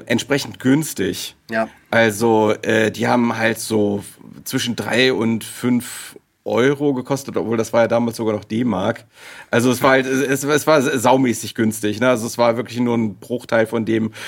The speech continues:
Speaker 1: äh, was die C-D-Versionen bestimmter Alben gekostet, äh, hätten. Und, äh, deswegen lag's da einfach nah,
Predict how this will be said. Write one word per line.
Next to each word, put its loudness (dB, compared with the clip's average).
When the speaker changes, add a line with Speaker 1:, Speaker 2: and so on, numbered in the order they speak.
Speaker 1:
äh, 2
was -2
die -4
C-D-Versionen 0
bestimmter -2
Alben 2
gekostet, -6
äh, -4
hätten. -4
Und, 2
äh, 2
deswegen -4
lag's 0
da -6
einfach -8
nah, 0